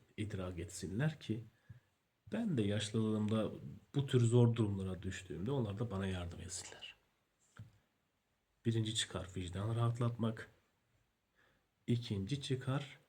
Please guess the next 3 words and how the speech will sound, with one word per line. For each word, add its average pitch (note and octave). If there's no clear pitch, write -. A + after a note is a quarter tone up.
geleceğe G#2+
dair A#2
bir A#2